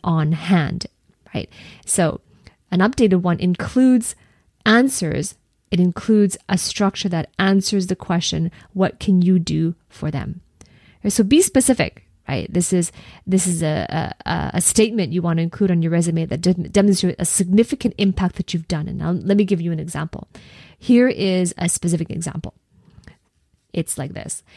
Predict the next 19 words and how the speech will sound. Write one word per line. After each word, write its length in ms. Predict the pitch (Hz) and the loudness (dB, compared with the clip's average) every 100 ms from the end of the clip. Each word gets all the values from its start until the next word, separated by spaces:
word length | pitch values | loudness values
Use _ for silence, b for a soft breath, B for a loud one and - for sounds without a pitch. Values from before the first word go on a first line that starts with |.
| b - | b 0
"Increased 640 | 269 247 - 320 370 - | 2 2 4 4 4 -2
company 380 | - 247 240 226 | -2 -2 0 0
revenue 480 | 202 185 170 160 165 | 2 2 2 -2 -4
by 460 | 170 156 147 147 - | -4 -6 -6 -8 -10
five 380 | - - 208 220 | -14 -2 2 4
million 260 | 233 226 214 | 4 4 4
dollars 400 | 180 175 180 - b b | 2 0 -2 -6 b b
last 420 | 185 190 214 - - | -2 2 2 2 0
fiscal 340 | 262 - 220 | -2 0 0
year 360 | 170 156 165 - B B B | 0 -2 -4 -8 B B B
by 140 | 180 | 0
building 420 | 165 196 208 247 | 2 4 4 4
a 60 | 240 | 0
sales 360 | - 190 185 196 | 2 2 2 0
team 300 | - 180 170 | -2 -2 0
that 260 | 160 - | -4 -4
brought 240 | 175 170 170 | -2 -2 -2
in 240 | 165 160 | -2 -2
ten 420 | - 214 214 208 | -2 0 0 -2